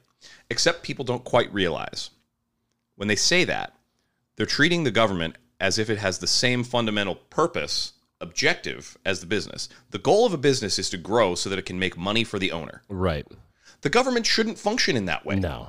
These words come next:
Speaker 1: So the objectives are not, they, they're not the same. They shouldn't be the same. So obsession with having, like, balanced books. Like, yeah, if you're a business owner, you don't wanna be carrying a lot of debt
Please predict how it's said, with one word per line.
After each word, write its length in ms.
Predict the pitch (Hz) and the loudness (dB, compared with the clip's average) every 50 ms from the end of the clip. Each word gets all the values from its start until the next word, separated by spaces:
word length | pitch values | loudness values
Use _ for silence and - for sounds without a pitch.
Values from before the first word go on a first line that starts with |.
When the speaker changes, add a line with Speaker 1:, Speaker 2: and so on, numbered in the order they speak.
| - - | -16 -10
Speaker 1:
So 120 | - - | -6 -6
the 140 | 143 143 139 | -2 0 0
objectives 460 | 131 117 117 170 190 - - 202 175 | 0 2 2 0 0 0 -2 -2 0
are 80 | 170 147 | 0 2
not, 280 | 147 143 147 143 - - _ _ _ _ _ _ _ _ | 4 4 2 2 0 -6 _ _ _ _ _ _ _ _
they, 240 | _ 101 107 113 104 | _ 0 0 0 0
they're 180 | - 85 107 104 | 2 2 2 4
not 180 | 113 151 - | 4 4 4
the 80 | - - | 2 0
same. 360 | - - 147 139 135 135 127 | 2 4 4 4 4 2 0
They 100 | 101 95 | 0 -2
shouldn't 300 | - - - 151 165 156 | 0 0 -2 -2 -2 0
be 80 | 151 135 | -2 -2
the 100 | 113 101 | 0 0
same. 400 | - - 110 104 101 101 98 98 - - - - _ | 0 2 2 2 2 2 0 -4 -10 -20 -20 -14 _
So 380 | - - 123 113 113 110 - - | -2 2 4 6 6 4 4 2
obsession 480 | 101 101 - - - 147 147 - 139 123 | 0 0 2 2 2 2 2 2 2 0
with 120 | 117 110 | 0 2
having, 260 | 123 120 117 113 107 | 2 2 2 2 2
like, 320 | 98 92 92 82 82 _ _ | 2 2 0 0 -4 _ _
balanced 480 | 104 104 113 113 110 98 - - - | 2 2 4 2 2 0 -2 -4 -2
books. 300 | - 110 104 - - - | 0 0 0 0 -2 -4
Like, 200 | - 117 113 - | -4 -6 0 2
yeah, 140 | 156 170 104 - | 2 2 2 0
if 100 | 110 - | -2 -2
you're 140 | 120 151 180 | 0 0 0
a 40 | 160 | 0
business 300 | 147 143 156 160 156 - | 0 -2 0 0 0 0
owner, 240 | 156 160 165 170 170 _ _ _ _ _ _ _ | 0 0 0 -2 -4 _ _ _ _ _ _ _
you 160 | 104 110 123 | -4 -4 0
don't 240 | 120 123 123 131 104 | 2 4 4 4 4
wanna 160 | 120 120 120 | 2 2 2
be 100 | 120 117 | 0 -2
carrying 360 | - - 120 117 117 113 113 | 0 2 2 2 4 2 2
a 60 | 113 | 2
lot 160 | 107 107 107 104 | 2 2 2 0
of 80 | 98 | 2
debt 280 | 95 107 110 101 98 | 2 2 2 2 2